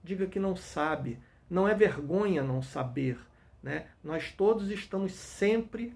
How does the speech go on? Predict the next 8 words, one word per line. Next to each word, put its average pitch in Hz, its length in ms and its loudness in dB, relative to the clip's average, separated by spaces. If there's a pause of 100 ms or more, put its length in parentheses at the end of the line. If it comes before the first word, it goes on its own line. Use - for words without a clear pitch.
aprendendo. 135 880 -2 (440)
Todos 208 360 6
os 185 120 0
dias 165 300 0
são 180 200 -2
dias 160 340 -2
de 156 120 -2
aprendizado. 139 880 -2